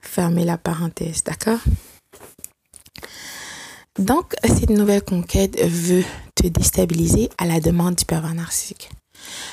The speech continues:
Le pervers narcissique est en train de rire. Il jouit dans ses culottes. C'est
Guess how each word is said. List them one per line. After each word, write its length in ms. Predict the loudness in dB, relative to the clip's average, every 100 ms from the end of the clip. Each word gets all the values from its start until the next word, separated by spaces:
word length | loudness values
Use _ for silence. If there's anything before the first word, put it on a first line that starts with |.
| -2 0
Le 80 |
pervers 340 | 2 2 2 0
narcissique 680 | 0 0 2 2 2 -4 -4
est 280 | -4 -4 -4
en 120 | -2
train 300 | 0 0 0
de 400 | 2 2 2 0
rire. 380 | 0 0 0 -4 -8 -18 _
Il 320 | 2 2 2 0
jouit 680 | 0 2 4 4 2 -2 -8 -14 -12 -8 -4
dans 140 | -2
ses 180 | -2 -4
culottes. 360 | -4 -2 2
C'est 280 | 2 2 0